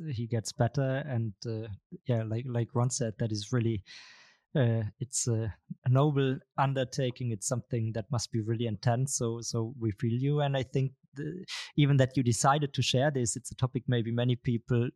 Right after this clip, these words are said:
do it and they, they don't talk about it, but it's also maybe hard to find relatable information,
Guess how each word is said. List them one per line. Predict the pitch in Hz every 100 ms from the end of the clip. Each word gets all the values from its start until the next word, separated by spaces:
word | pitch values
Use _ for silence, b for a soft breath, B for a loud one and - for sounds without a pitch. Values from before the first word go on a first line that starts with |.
| 131
do | 123 127
it | 123 120
and | 117
they, | 113 117 117 120 -
they | 120 113
don't | 117 143 160
talk | 143 127
about | 127 123 113
it, | 104
but | 113
it's | 110
also | 131 117 - 117 -
maybe | 139 117 117 110
hard | 92 127 120
to | -
find | 117 127 117 110 120
relatable | 110 123 - 117 113
information, | 110 - 117 113 135 - 135